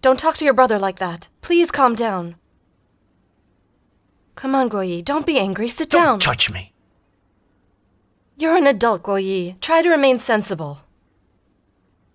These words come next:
Speaker 1: I'll read you Almighty God's words. I don't want any arguing or fighting today. Let's quiet our hearts before God. Let's all just sit down and have a good, peaceful fellowship.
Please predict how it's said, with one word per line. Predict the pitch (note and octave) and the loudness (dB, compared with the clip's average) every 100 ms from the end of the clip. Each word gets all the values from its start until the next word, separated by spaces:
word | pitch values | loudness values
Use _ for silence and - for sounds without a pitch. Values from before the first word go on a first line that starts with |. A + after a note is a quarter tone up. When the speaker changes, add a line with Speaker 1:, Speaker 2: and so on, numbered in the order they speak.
| _ | _
Speaker 1:
I'll | - D4+ | 0 0
read | C#4+ C#4+ B3 | 0 -6 2
you | C4 | 2
Almighty | A#3+ A#3 A#3 | 4 2 0
God's | A#3 A3+ A3 G#3 | -2 -2 -2 -4
words. | G3+ E3 D#3 - _ _ _ _ _ | -6 -6 -10 -18 _ _ _ _ _
I | B3 | -2
don't | C4 B3 | 0 2
want | A#3+ | 2
any | B3 C4 D#4 | 0 0 2
arguing | C#4 B3+ B3+ B3 | 2 2 0 -2
or | |
fighting | A#3+ B3+ A3+ G#3+ | 2 2 2 -2
today. | G#3 F3+ D#3 D#3 - _ _ _ - | -6 -8 -8 -12 -18 _ _ _ -4
Let's | C4+ | -4
quiet | - C#4+ D4 E4 | -2 2 4 4
our | D4 | 2
hearts | B3+ C4+ G#3 - | 2 -2 -2 -6
before | A3 A#3 | -6 -4
God. | A3 A#3 F#3+ E3+ _ _ _ _ _ - | -4 -4 -4 -6 _ _ _ _ _ -4
Let's | C4+ D4 | 0 4
all | D4 | 4
just | C4+ - | 2 -4
sit | D#4+ D#4 | -6 0
down | C#4 A3+ F3 E3+ - _ - | 2 2 -2 -10 -16 _ -10
and | A3+ | -8
have | A3 A#3+ | -4 -4
a | A3 | -4
good, | F#3 C4 C#4 C4 - | -4 0 0 -2 -12
peaceful | - C4 - C4+ C4 | -8 -8 -6 0 0
fellowship. | B3+ - A3 G3+ F3+ F#3+ E3 | 0 0 2 2 -2 -6 -8